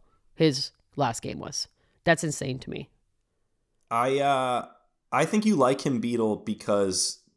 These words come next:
Speaker 2: deep down, he feels like a Spur. 'Cause he's so
Speaker 1: Interesting.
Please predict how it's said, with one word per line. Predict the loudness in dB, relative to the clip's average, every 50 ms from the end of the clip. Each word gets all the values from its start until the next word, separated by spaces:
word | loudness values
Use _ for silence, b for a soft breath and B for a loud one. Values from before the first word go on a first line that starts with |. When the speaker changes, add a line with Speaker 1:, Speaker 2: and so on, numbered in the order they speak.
| _ -8
Speaker 2:
deep | -6 -4 -4 -4 -4 -6 -4
down, | -2 0 0 2 2 0 0 -2 -6 -12 -16 _ _ _ _ _ _ _ _ _ _ _ _ _
he | -18 -14 -8 -4 -2 -2
feels | -2 -4 -6 -4 0 2 4 4 4 4 2 0 -2 -2
like | 0 0 0 0 0 -4 -8
a | -8 -6
Spur. | -6 -6 -2 0 0 0 -2 -4 -10 -16 _ _ _ _ _ _ _ _ _ _ _ _ -6
'Cause | -2 -2 -2 0
he's | 0 0 0 2 2
so | 2 0 0 0 2 4 4 6 4 4 2
Speaker 1:
Interesting. | 0 -4 -6 -8 -12 -10 -10 -10 -10 -10 -12